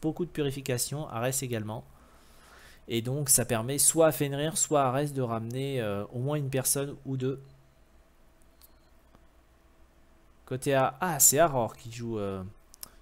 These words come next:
support, c'est vrai, euh, pour, euh, pour les Igor. J'ai failli dire une bêtise tout à l'heure, j'ai dit Aurore, mais je me suis dit, mais non, il joue plus pour Igor. En fait, si, il joue toujours pour Igor.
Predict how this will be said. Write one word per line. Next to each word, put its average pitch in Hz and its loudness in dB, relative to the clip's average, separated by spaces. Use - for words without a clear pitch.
support, 131 -4
c'est - -4
vrai, 117 -2
euh, 98 -2
pour, 110 -8
euh, 95 -2
pour 135 -4
les 131 0
Igor. 131 0
J'ai 120 -6
failli 131 -2
dire 139 -2
une 127 -2
bêtise 120 -4
tout - -6
à 120 0
l'heure, 131 -2
j'ai 131 -6
dit 113 -2
Aurore, 123 0
mais 120 -6
je 107 -8
me 107 -10
suis 110 -12
dit, 131 -8
mais 101 -8
non, 127 -8
il 139 -6
joue 113 -6
plus 139 -10
pour 131 -6
Igor. 120 -6
En 107 -10
fait, 113 -8
si, 123 -8
il 110 -8
joue 107 -8
toujours 113 -10
pour 113 -12
Igor. 95 -8